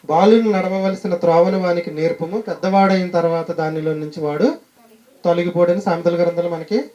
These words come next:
రాయబడింది. మా పిల్లవాడి వయసు సుమారు మూడో సంవత్సరం రన్ అవుతుంది. అంతే కదా, ఓ అటు ఇటు తిరిగి అల్లరి చేస్తున్నారు, చూశారు కదా. వాళ్ళ అమ్మ ఇక్కడికి వచ్చినప్పుడు అలా "మా అమ్మ, మా నాన్న, మా అమ్మ, మా నాన్న" ఫోటోలు చూసి "మా అమ్మ, మా నాన్న" నువ్వు అరిచేస్తున్నాడు.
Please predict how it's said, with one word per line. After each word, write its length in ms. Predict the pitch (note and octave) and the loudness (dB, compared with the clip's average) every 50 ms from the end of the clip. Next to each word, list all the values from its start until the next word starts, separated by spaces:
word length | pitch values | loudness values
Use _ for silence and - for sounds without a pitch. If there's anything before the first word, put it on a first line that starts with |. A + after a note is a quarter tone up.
| _ _ _ _ _ _ _ | _ _ _ _ _ _ _
రాయబడింది. 480 | F3 D#3+ E3 E3 E3 D#3+ E3+ E3+ E3+ F#3+ | -4 -2 0 0 2 0 0 0 0 -6
మా 220 | F#3+ F#3 F#3 F#3 | -6 -4 -4 -6
పిల్లవాడి 460 | F3+ - F#3 F3+ F#3 G3 G3+ G#3 G#3 G3 | -6 -6 -8 -4 -2 0 0 2 2 2
వయసు 260 | F#3 F#3 F#3 - - | 2 0 0 -2 -2
సుమారు 560 | - F3+ F3+ F#3 F#3 F#3 G#3+ C4+ C#4+ - - _ _ _ _ _ _ _ _ _ _ _ _ _ _ _ _ _ _ _ _ | -4 -2 0 2 4 4 4 4 2 0 -10 _ _ _ _ _ _ _ _ _ _ _ _ _ _ _ _ _ _ _ _
మూడో 180 | E3 E3+ F3+ G3 | -2 0 0 2
సంవత్సరం 280 | G3 G3 F#3 G#3 E3 E3+ | 0 0 -2 -2 -2 -2
రన్ 180 | F3 E3+ F3 | -2 -2 -2
అవుతుంది. 360 | F3+ F#3 F3+ - C3+ B2 A2 G#2 - - _ _ _ _ _ _ _ _ _ | -2 -4 -4 -6 -12 -16 -18 -18 -20 -20 _ _ _ _ _ _ _ _ _
అంతే 160 | - D3 E3 F3 | -10 -6 -6 -4
కదా, 160 | F#3+ F3+ F3 | -4 -4 -4
ఓ 40 | F3+ | -4
అటు 220 | F#3 F#3 F3 F#3 | -2 -4 -2 -4
ఇటు 100 | F#3+ E3+ | -4 -6
తిరిగి 200 | E3+ E3+ D#3+ F3 | -6 -6 -4 -2
అల్లరి 340 | D#3+ E3 E3 D#3+ E3 E3+ E3+ | 0 0 0 -2 -4 -6 -4
చేస్తున్నారు, 380 | F3+ F3 F3+ - F3 E3+ - | -6 -6 -2 -4 -4 -4 -4
చూశారు 240 | E3 D3+ F3+ F3 E3+ | -10 -4 -4 -4 -2
కదా. 260 | E3+ E3+ E3 F#3 A#3 C#4+ - _ _ _ _ _ _ _ _ _ _ _ _ _ _ _ _ _ _ _ _ _ | -2 -2 -2 -2 -4 -6 -10 _ _ _ _ _ _ _ _ _ _ _ _ _ _ _ _ _ _ _ _ _
వాళ్ళ 140 | F3+ F#3+ G3 | 0 4 4
అమ్మ 140 | G3 G3 A3 | 4 4 4
ఇక్కడికి 220 | A3+ A3 G#3 G3+ | 2 0 0 -2
వచ్చినప్పుడు 300 | G3+ - G#3 G#3 G3+ G3+ | -2 -2 -2 -4 -2 -2
అలా 140 | G3 F#3+ G3 | 0 0 0
"మా 100 | F#3+ F#3+ | 2 2
అమ్మ, 260 | F#3+ F#3 F3+ F3+ F#3 | 0 0 -2 -2 -2
మా 100 | F#3 F#3 | -2 -2
నాన్న, 240 | F3+ F3 F3 F3 F3 | -2 -2 -2 -2 -2
మా 120 | F3+ F3+ | -2 -2
అమ్మ, 200 | F3+ F3+ F3 F#3 | -2 -2 -2 -4
మా 140 | F3+ F#3 F#3 | -4 -4 -4
నాన్న" 320 | F3 F3 F3 F3 F3 F3+ F#3+ | -2 -2 -2 -2 -2 -4 -2
ఫోటోలు 360 | F#3+ G3+ F#3+ F#3+ F#3+ F#3+ F3+ | -2 -2 0 0 0 0 -2
చూసి 140 | F#3 E3+ G3 | -6 -6 -6
"మా 100 | F#3 F3 | -4 -4
అమ్మ, 160 | F3 F3 F3+ | -4 -4 -4
మా 100 | F3 F3 | -4 -2
నాన్న" 220 | E3+ E3+ E3+ E3+ | -2 -2 -2 -2
నువ్వు 180 | E3+ F3 F3 F3 | -2 -2 0 0
అరిచేస్తున్నాడు. 560 | E3+ - - F#3 F3 F3 - D3+ C3 A2+ - | 0 -2 -2 -4 -6 -6 -10 -14 -16 -16 -18